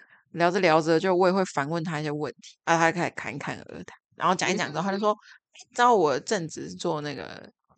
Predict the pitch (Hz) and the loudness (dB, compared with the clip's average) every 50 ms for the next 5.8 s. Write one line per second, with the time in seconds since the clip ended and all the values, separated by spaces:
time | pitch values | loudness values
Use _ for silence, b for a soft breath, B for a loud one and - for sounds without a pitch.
0 | 147 147 151 - - _ - - 175 156 - 175 147 151 - 143 143 - - 175 | -20 -18 -18 -18 -18 _ -6 -4 -4 -4 -4 -6 -8 -8 -8 -8 -8 -8 -8 -8
1 | 151 147 - 151 - - 165 139 139 - 143 - - - - - 220 208 202 190 | -10 -10 -10 -10 -8 -8 -8 -8 -8 -8 -10 -10 -10 -14 -12 -6 -4 -2 -2 0
2 | 165 160 175 185 185 185 180 175 180 190 175 156 165 170 160 - 196 208 196 165 | 0 2 4 4 4 4 2 0 0 0 2 2 2 2 2 4 4 4 4 4
3 | 160 - - - 202 170 139 147 156 160 135 87 - - 131 117 117 135 131 131 | 2 -2 -6 -6 -6 -6 -4 -4 -2 -2 -2 -4 -4 -6 -8 -8 -8 -10 -12 -10
4 | - - 147 143 - - - 147 135 127 - - - - - - - _ _ _ | -6 -6 -4 -4 -6 -8 -8 -8 -8 -10 -10 -14 -14 -16 -20 -20 -20 _ _ _
5 | _ - 247 277 - 302 294 285 277 277 277 285 302 311 320 | _ -2 -2 0 2 4 4 6 6 6 4 4 2 0 -4